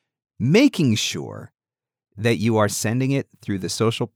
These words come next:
networks and through the various mediums that are going to get it in front of the audience that you are trying to reach.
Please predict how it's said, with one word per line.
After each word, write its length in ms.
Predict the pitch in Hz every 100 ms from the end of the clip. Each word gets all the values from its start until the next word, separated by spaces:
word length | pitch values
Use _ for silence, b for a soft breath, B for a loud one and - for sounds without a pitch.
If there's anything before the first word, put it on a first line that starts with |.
| -
networks 600 | 101 - 101 98 - -
and 120 | -
through 160 | 82
the 80 | 60
various 460 | 67 98 123 135 -
mediums 480 | 113 110 101 98 101
that 100 | 92
are 60 |
going 280 | 101 127 147
to 60 | 139
get 180 | 113
it 120 | 110 104
in 100 | 92
front 400 | - 104 107 - _ -
of 120 | 107
the 140 | 110 110 -
audience 520 | 90 85 85 80 -
that 100 | 87
you 160 | 85
are 80 | 82
trying 320 | - - 104
to 60 | 78
reach. 500 | - - - - -